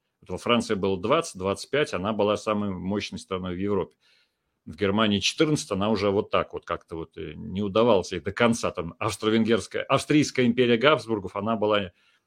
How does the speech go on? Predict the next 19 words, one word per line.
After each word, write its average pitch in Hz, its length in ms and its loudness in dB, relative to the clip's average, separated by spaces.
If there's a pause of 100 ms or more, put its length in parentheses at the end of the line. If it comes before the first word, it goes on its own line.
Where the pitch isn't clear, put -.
(140)
достаточно 104 480 -2
с-, - 400 -12
странным 110 640 2
образованием. 87 580 -4
В 80 60 -20
России 120 240 0
было 190 240 6
пятнадцать 123 440 0
с - 20 -16
половиной, 131 480 0
она 120 160 0
пошла 120 440 0
в 82 80 -4
империи, 107 560 -2 (220)
у 95 60 -10
нее 101 200 0
вышло 110 420 0 (200)
какое-то 95 440 -4
время. 85 200 -6